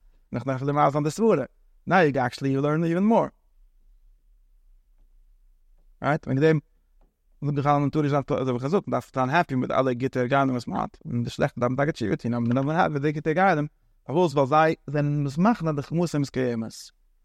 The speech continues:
Und dann die Gitter, gar nicht, dann nicht, äh, dann nicht, äh,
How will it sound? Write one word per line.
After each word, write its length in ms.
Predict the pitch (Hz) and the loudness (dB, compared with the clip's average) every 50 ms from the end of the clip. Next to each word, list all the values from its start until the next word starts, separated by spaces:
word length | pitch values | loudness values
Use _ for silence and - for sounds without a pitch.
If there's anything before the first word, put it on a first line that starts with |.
| _ _ _ _ _ _ _ _ _ _ _ _ _ _ _ _ _ _ _ _ - | _ _ _ _ _ _ _ _ _ _ _ _ _ _ _ _ _ _ _ _ -10
Und 120 | 113 120 | -2 2
dann 160 | 170 180 185 | 4 4 4
die 80 | 165 160 | 4 2
Gitter, 200 | 170 190 - 190 | 2 2 0 0
gar 220 | 190 214 226 214 | 2 2 4 4
nicht, 120 | 202 180 165 | 2 2 2
dann 120 | 190 214 | 2 4
nicht, 300 | 262 370 330 - - - _ _ - | 4 2 2 0 -6 -16 _ _ -6
äh, 260 | 135 127 123 113 - - _ _ - - _ _ _ _ _ _ _ _ _ _ _ _ _ _ _ _ _ _ _ _ _ _ _ | -4 -2 -4 -4 -6 -10 _ _ -20 -20 _ _ _ _ _ _ _ _ _ _ _ _ _ _ _ _ _ _ _ _ _ _ _
dann 260 | - - 143 147 156 | -4 -2 0 2 2
nicht, 400 | 185 208 190 - - - _ - | 2 2 0 -2 -4 -10 _ -2
äh, 340 | 135 131 123 120 117 117 113 | 0 0 2 0 0 -2 -4